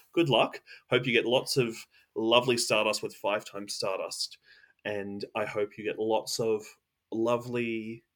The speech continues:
uh, what's the other feature thing? Shadows, new Shadow Shinies, so good luck with your Shadow Shinies. Um, and what else is gonna be happening this weekend, Jamal? Oh, yeah, that's right.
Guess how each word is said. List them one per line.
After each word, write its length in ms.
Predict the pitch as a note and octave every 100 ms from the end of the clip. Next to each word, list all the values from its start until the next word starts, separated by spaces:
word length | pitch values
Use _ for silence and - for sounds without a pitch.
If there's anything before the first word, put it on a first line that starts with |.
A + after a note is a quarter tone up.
| _ _ _ _ _
uh, 140 | B2+
what's 280 | C3+ F3 -
the 140 | D3+ C#3+
other 140 | B2+
feature 320 | C3 A2+ -
thing? 160 | - E2+
Shadows, 640 | - - C#3 C3+ G#2 - -
new 160 | B2 A#2+
Shadow 320 | - B2 A2+
Shinies, 380 | - G2+ F2+ F#2+
so 160 | A2
good 200 | A2 A#2
luck 240 | A2+ G#2+ A#2
with 120 | G2+
your 100 | G2
Shadow 280 | - F#2+ G2
Shinies. 640 | - C#3 E3 G3+ C#4 - _ _ _ _ _ _ _
Um, 420 | A2 G#2 G2 G2+ _ _ -
and 160 | B2+ B2+
what 180 | D#3+
else 220 | C#3+ B2+ C#3
is 80 |
gonna 160 | C3 A#2
be 80 | G#2+
happening 320 | G#2 - G2+
this 160 | E2+ -
weekend, 340 | - F2+ D2
Jamal? 440 | F#2+ E2+ D2+ - - - _ -
Oh, 380 | A4+ A4+ A4+ A#4
yeah, 220 | D4+ F#2+ - _ A#2+
that's 400 | A#2+ A2+ - -
right. 400 | E3+ A#3 A2 D#2